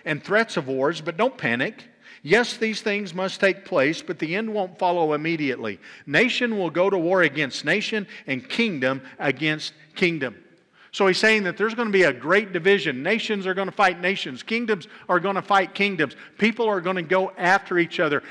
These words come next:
They are gonna get to where they hate each other, and all they want to do is fight each other. Now, keep in mind that ever since almost the beginning,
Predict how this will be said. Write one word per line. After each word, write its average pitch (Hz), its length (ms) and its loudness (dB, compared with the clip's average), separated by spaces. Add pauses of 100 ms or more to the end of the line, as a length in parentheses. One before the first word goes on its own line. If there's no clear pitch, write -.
(120)
They 180 140 4
are 214 120 2
gonna 196 200 -2
get 190 220 2
to 180 60 -8
where 190 180 2
they 175 160 4
hate 196 260 0
each 190 220 -10
other, 165 240 -2 (160)
and 170 140 -4
all 185 160 2
they 214 120 0
want 208 200 -8
to - 80 -12
do 175 220 0
is 165 120 -4
fight 160 300 0
each 143 220 -6
other. 110 280 -6 (420)
Now, 165 120 2
keep 233 260 0
in 202 100 -4
mind 175 380 4
that 143 100 0
ever 170 220 2
since - 380 -4 (280)
almost 180 380 0
the 151 100 -2
beginning, 131 560 0